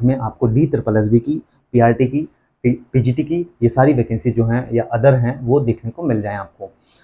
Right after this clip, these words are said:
तो बस मैं यही कहूँगा कि आप लोग पढ़ते रहिएगा, आपको जल्दी vacancies डी ट्रिपल एस बी की देखने को मिलेंगी। अब बात कर लेते हैं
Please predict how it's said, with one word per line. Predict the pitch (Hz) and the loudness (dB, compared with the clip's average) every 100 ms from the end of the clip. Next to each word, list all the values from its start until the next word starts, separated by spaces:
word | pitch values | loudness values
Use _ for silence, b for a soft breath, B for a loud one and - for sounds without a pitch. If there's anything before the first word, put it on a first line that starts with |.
| b | b
तो | 120 | 2
बस | 107 123 | 4 6
मैं | 127 | 8
यही | 120 135 | 10 8
कहूँगा | 156 156 156 170 | 8 8 8 6
कि | 170 | 4
आप | 117 101 | -2 0
लोग | 127 | -4
पढ़ते | - - - | -2 0 4
रहिएगा, | 139 139 139 156 - _ _ _ _ _ - | 6 6 4 2 -6 _ _ _ _ _ -8
आपको | 104 135 | 0 4
जल्दी | 120 120 147 | 6 6 6
vacancies | 139 113 104 170 175 - _ | 4 2 -2 -2 -2 -14 _
डी | 117 175 | 2 4
ट्रिपल | 170 - 110 | 2 0 -2
एस | 104 | 0
बी | 110 | 0
की | 190 240 - - | 0 0 -2 -4
देखने | 110 113 | -2 0
को | 117 | 2
मिलेंगी। | 160 107 104 | 4 4 2
अब | 107 147 175 | 2 4 6
बात | 175 170 | 4 6
कर | 170 | 6
लेते | 175 170 | 6 4
हैं | 165 | 0